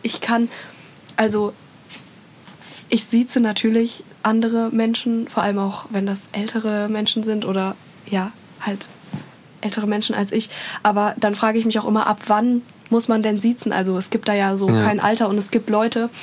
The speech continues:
Speaker 1: die sehen mit vierundzwanzig schon so aus wie fünfunddreißig oder die sehen mit, weiß ich nicht, fünfzehn schon aus wie zwanzig oder
Speaker 2: Ja.
Speaker 1: dreißig.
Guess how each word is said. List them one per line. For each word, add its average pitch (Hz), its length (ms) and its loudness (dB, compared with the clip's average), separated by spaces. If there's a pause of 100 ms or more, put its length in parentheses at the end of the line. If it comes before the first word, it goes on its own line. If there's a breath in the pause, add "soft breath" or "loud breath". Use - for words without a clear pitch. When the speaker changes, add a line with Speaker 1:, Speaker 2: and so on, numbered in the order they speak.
(320 loud breath)
Speaker 1:
die 220 100 0
sehen 214 240 2
mit 220 140 0
vierundzwanzig 233 680 2
schon 220 160 0
so 214 100 0
aus 214 220 0
wie 220 60 2
fünfunddreißig 220 960 0
oder 202 160 2
die 202 120 0
sehen 196 220 2
mit, 202 200 -2 (500 loud breath)
weiß 220 180 0
ich 214 100 0
nicht, 208 160 0
fünfzehn 285 440 4
schon 226 120 0
aus 226 260 0
wie 208 320 0 (180)
zwanzig 269 640 2
oder 214 120 4
Speaker 2:
Ja. 196 440 2
Speaker 1:
dreißig. 262 580 2